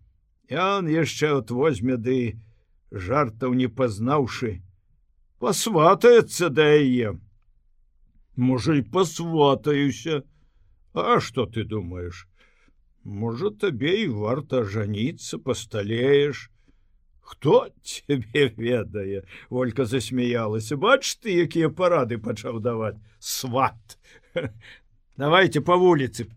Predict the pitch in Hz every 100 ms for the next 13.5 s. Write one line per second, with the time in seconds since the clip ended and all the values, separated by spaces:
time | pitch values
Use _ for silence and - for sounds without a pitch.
0 | _ 120 110 113 107 113 110 - 101 90
1 | - - _ _ _ - 156 147 - 120
2 | 113 143 135 120 127 135 127 120 113 90
3 | _ _ _ _ _ _ _ _ _ _
4 | _ - 147 156 180 - 180 180 170 156
5 | 156 123 170 226 - 220 165 165 165 131
6 | 110 110 - - 98 - _ _ _ _
7 | _ _ _ _ 131 254 262 247 185 -
8 | - - _ _ _ _ _ _ _ 98
9 | 131 185 196 277 208 165 147 131 127 117
10 | 110 120 120 139 160 127 120 - 120 110
11 | - 123 104 107 101 87 120 107 - _
12 | _ _ _ _ _ _ _ - 139 180
13 | 190 208 226 220